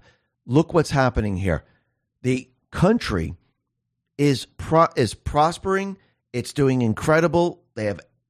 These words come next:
energy independence, manufacturing independence. They brought everything back. And that's what they're going to notice, and the other countries are going to follow suit. And once this happens, that is going to destroy the other central banks. It's gonna be like this wave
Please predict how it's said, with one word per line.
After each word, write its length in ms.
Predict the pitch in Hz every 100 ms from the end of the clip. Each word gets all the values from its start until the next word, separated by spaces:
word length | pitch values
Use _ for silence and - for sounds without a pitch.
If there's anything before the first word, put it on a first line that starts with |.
| -
energy 360 | 139 160 135
independence, 460 | 147 151 156 151 147
manufacturing 600 | 117 107 101 147 151 156
independence. 260 | 151 143 - _
They 120 | - 131
brought 360 | 139 165 208 -
everything 720 | 180 165 175 - 170 160 139
back. 520 | 131 135 104 - - _ _ _ _ _ -
And 260 | 139 131
that's 320 | 107 135 190 156
what 240 | 170 -
they're 200 | 160 143
going 320 | 127 143 139
to 100 | 135
notice, 360 | 120 127 147 143
and 140 | 117
the 100 | 113
other 180 | 123 147
countries 440 | - 135 127 135
are 100 | 113
going 280 | 107 107 117
to 80 | 110
follow 220 | 117 104
suit. 260 | 101 107 - - - -
And 260 | 120 113
once 340 | 98 143 214 -
this 240 | 190 170
happens, 520 | 170 175 170 104 90 - - _ -
that 480 | 87 101 143 147 -
is 200 | 180 139
going 300 | 147 151 151
to 80 | 151
destroy 460 | 131 123 - 139
the 160 | 131 127 -
other 300 | 131 135 127
central 500 | - 127 123 123 107
banks. 320 | 117 107 -
It's 100 | 110
gonna 220 | 165 160
be 200 | 147 160
like 240 | 139 143
this 180 | - 113
wave 640 | 110 98 147 156 104 87